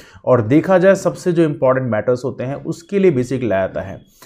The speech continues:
और याद रहे जब सब्सटेंटिव मोशन लाया जाता है तो हाउस की जो बाकी गतिविधियां होती हैं उसको स्टॉप कर दिया जाता है। जैसे मान लीजिए कोई बाकी बिल वगैरह लाने हैं, तो substantive motion are one of the very important, और ये कैसे मामले हैं, जैसे मान लीजिए राष्ट्रपति का इम्पीचमेंट लाना है आपको,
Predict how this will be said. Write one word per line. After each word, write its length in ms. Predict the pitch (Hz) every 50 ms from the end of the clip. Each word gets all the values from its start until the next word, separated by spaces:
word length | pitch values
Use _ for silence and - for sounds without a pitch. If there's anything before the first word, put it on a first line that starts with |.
| - _ - - - -
और 140 | 143 151
याद 240 | 160 175 190 208 208
रहे 100 | 214 233
जब 100 | 233 233
सब्सटेंटिव 560 | 226 - 196 165 143 - - 196 202 196 240
मोशन 280 | 214 202 208 202 208 202
लाया 180 | 185 165 156 151
जाता 160 | - 165 170
है 80 | 175
तो 100 | 175 190
हाउस 300 | 175 180 151 151 170 170 175
की 100 | - 190
जो 80 | 170
बाकी 320 | 143 117 123 120 117 165 156
गतिविधियां 480 | 151 151 151 147 135 131 135 143 139 135
होती 180 | 123 120 123
हैं 80 | 131 143
उसको 200 | 143 143 - 135
स्टॉप 340 | 127 - - 120 113 120 120
कर 120 | 131 123 120
दिया 160 | 117 120 113
जाता 200 | 110 107 - 117
है। 60 | 120
जैसे 180 | 123 117 120 120
मान 160 | 110 110 110
लीजिए 140 | 113 113 117
कोई 120 | 117 110
बाकी 320 | 107 92 95 101 98 - 110
बिल 200 | 98 95 101 101
वगैरह 180 | 101 107 104
लाने 220 | 101 101 98 95 98
हैं, 220 | 104 123 131 - - _ - - - _ - _ -
तो 60 | 160
substantive 640 | - - 175 170 170 - - 202 202 202 254 233
motion 380 | 190 185 180 175 202 202 196 180 - -
are 180 | 139 143 151 - 120
one 160 | 110 127 156 170
of 160 | 165 156 151
the 100 | 165 143 101 95 92
very 220 | 104 127 147 170 185 180
important, 520 | 175 180 - 143 143 143 143 160 180 185 - - _ _ _ - _ -
और 340 | - 123 147 165 151 - - 110
ये 240 | 113 113 143 175
कैसे 400 | 180 180 160 147 147 - - 196
मामले 300 | 185 185 175 175 165 175
हैं, 140 | 175 180 190 180
जैसे 240 | 165 - - 160
मान 160 | 135 127 123 127
लीजिए 200 | 135 131 139 139
राष्ट्रपति 480 | 117 110 113 123 - - - 143 139 139 -
का 60 | 143
इम्पीचमेंट 640 | 123 117 117 117 117 113 110 - - 120 117 117
लाना 240 | 120 110 110 107 107
है 120 | 113 117 110
आपको, 260 | 98 - - -